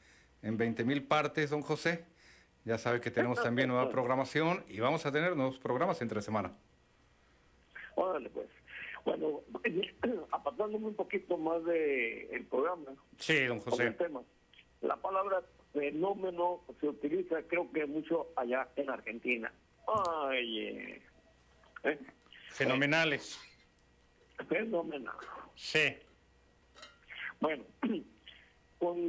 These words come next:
Speaker 2: el tema de Emma Coronel, fíjate que se me vino a la cabeza esa idea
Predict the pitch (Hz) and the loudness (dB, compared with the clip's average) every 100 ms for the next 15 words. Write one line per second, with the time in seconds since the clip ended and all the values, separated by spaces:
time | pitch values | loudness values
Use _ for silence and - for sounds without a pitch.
0 | 165 165 - 160 160 220 226 226 214 180 | 2 2 0 -2 0 -2 -2 -6 -2 0
1 | 160 139 - 147 170 - 160 147 127 - | 0 -2 -4 -4 -4 -6 -2 -2 -2 -2
2 | 117 127 185 180 - _ - _ _ _ | 0 0 -4 -6 -20 _ -20 _ _ _
3 | _ _ - - - - - 170 196 - | _ _ -20 -20 -18 -16 -4 -2 0 -2
4 | - 135 131 127 123 123 151 175 175 - | -4 -4 -2 -2 0 0 0 0 -2 -2
5 | 120 131 160 - 165 147 131 120 95 - | 0 0 0 -2 0 2 0 -2 -4 -16
6 | - - - - - - 160 165 156 160 | -20 -20 -18 -16 -6 -2 0 0 2 0